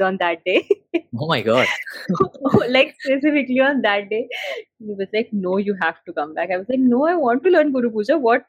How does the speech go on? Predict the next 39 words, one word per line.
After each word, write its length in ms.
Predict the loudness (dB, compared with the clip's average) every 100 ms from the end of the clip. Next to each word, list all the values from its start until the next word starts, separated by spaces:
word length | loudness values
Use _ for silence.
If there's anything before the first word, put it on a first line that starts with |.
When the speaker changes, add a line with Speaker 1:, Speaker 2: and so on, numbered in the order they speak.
| _ -4 0
Speaker 1:
what 220 | 0 0 0
is 60 | 0
the 60 | 0
big 120 | -2 -4
deal? 160 | -2 0
I'm 140 | 0 -2
coming 260 | 0 0 0 0
after 300 | -2 -2 -2 -2
four 160 | 0 0 0
days. 180 | -2 0
Matlab, 280 | 0 0 -4 _ -20 -10 -6
it's 100 | -2
only 140 | 0 0 2
four 120 | 0 2
days 160 | 0 0
thing 140 | 0 0
I'm 120 | 0 0
coming. 280 | 0 0 0 -2
I 20 |
will 60 | 0 0
come 80 | 2 0
after 200 | -2 -2
four 120 | 0 2
days." 220 | 0 0 -10 -20 -20 -20 _ -2
But 160 | -2 0
no, 100 | -2 0 0
no, 80 | -2 -4
before 260 | 0 2 4
that, 180 | 2 0 -4 -6
he 100 | -6
didn't 260 | -4 -4 -2 -2
got 140 | 0
diabetes. 520 | -2 -4 -6 -6 -4 -2
But 100 | 0 -2
on 80 | 0
that 200 | -2 -2 -2
day, 80 | -2 -2
his 120 | -2
sugar 220 | 0 0